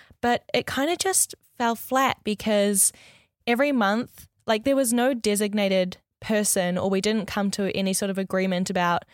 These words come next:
when we were gonna meet and who was gonna organize meetings. So it would kind of just be left up to chance of someone thinking, "Oh,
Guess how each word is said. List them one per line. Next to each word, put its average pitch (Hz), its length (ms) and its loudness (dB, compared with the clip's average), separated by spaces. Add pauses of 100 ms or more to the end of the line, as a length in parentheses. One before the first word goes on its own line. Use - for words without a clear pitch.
(380)
when 202 340 0
we 262 100 2
were 277 120 2
gonna 277 220 0
meet 294 440 0
and 196 160 0
who 208 160 0
was 226 140 0
gonna 202 200 0
organize 254 600 0
meetings. 277 400 0
So 220 160 2
it 220 160 0
would 214 160 -4
kind 226 240 -2
of 226 80 -4
just 214 180 -4
be 208 120 -4
left 196 240 -2
up - 140 -6
to 190 80 -10
chance 202 420 -2
of 202 100 -2
someone 190 320 0
thinking, 185 580 -2 (540)
"Oh, 208 460 0